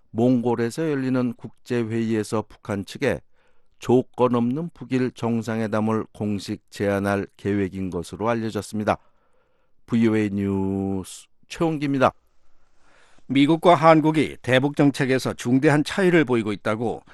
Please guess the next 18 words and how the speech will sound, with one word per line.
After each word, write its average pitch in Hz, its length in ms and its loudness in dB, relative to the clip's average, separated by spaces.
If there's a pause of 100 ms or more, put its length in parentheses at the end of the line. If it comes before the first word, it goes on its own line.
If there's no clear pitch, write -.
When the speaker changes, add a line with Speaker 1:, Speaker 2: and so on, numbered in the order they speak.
(100)
Speaker 2:
미 131 280 4
의회 120 340 2
조사국이 110 680 -4
지적했습니다. - 880 -10 (720)
밀접했던 165 760 4
두 127 180 -2
나라 147 180 8
간 139 160 2
협력이 139 480 2 (160)
트럼프 147 320 0
대통령과 120 760 2
문재인 135 420 4
대통령 131 480 0
행정부 117 480 0
하에서 104 500 -4 (220)
흔들리고 151 500 2
있다는 101 360 -4
관측입니다. - 720 -12